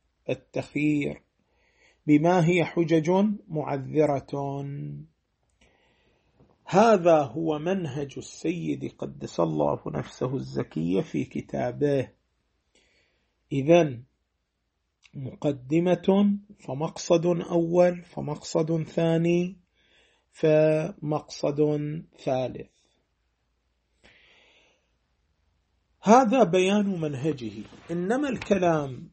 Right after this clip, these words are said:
ما الذي يتميز به هذا المنهج عن غيره؟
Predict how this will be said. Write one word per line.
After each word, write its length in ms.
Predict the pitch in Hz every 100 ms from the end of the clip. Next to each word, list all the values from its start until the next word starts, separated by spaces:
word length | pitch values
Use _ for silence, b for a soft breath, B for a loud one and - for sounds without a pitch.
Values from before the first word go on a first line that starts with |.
| -
ما 180 | 151
الذي 500 | 233 254 226 175 202
يتميز 720 | 170 156 160 175 202 175 156 147
به 440 | 143 160 160 139
هذا 320 | 135 170 165 156
المنهج 760 | 143 151 147 131 135 131 - -
عن 200 | 143 127
غيره؟ 460 | 117 - 107 120